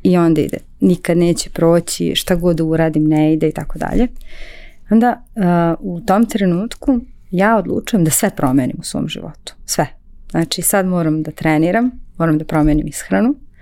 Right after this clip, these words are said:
a naravno ti hoćeš da treniraš, ali ne možeš u teretanu, ok, možemo, ovaj, i, m, kod kuće to. Ehm, da počnem da radim na tome kako da prevaziđem strah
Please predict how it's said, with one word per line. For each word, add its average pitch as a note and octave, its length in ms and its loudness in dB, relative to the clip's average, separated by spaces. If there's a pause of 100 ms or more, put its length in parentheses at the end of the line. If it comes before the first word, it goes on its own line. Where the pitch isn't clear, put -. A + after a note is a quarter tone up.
(260)
a D#3 100 -2
naravno D3+ 400 2
ti - 120 -10
hoćeš D#3+ 320 0
da F#3+ 100 2
treniraš, G3 540 0
ali F3 120 2
ne E3 180 2
možeš F3 340 0
u - 40 -14
teretanu, E3 540 0 (140)
ok, A3 260 0 (680)
možemo, D#3+ 580 0 (100)
ovaj, D3+ 360 0 (160)
i, E3+ 280 0 (300)
m, E3 140 0 (160)
kod - 200 -4
kuće - 340 -2
to. - 320 -4 (1120)
Ehm, E3+ 680 4 (220)
da D3+ 580 0 (1160)
počnem F#3+ 500 2
da F3 120 2
radim F#3+ 360 2
na F3+ 100 0
tome F#3+ 320 2
kako F#3+ 300 -2
da E3+ 100 0
prevaziđem E3 680 -2
strah - 400 -4